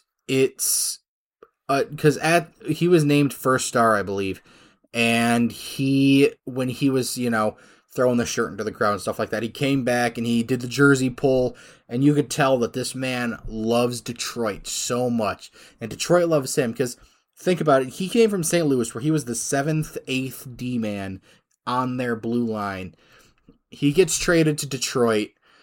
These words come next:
sits out for the first half of the season we have him, uh,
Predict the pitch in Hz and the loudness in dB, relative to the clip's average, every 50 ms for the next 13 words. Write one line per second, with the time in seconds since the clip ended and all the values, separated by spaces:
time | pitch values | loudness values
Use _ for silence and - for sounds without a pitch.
0 | _ _ _ - - - - - 170 165 165 - 165 151 151 147 - - - 147 | _ _ _ -10 -6 -2 0 2 2 2 2 4 4 6 6 4 2 0 0 0
1 | 139 127 120 - - 139 135 - - - - - 131 127 123 - 120 117 120 113 | 0 0 -2 -2 0 0 0 0 -2 -4 -2 0 2 2 0 -2 -6 -6 -6 -6
2 | - - 120 113 107 107 110 107 104 104 101 110 107 101 98 90 104 101 95 98 | -4 -4 -4 -4 -4 -4 -6 -6 -6 -4 -4 -2 -2 -2 -2 -2 -4 -6 -6 -6
3 | 101 101 104 - 101 104 101 101 98 98 98 | -8 -10 -10 -10 -8 -6 -4 -4 -4 -4 -6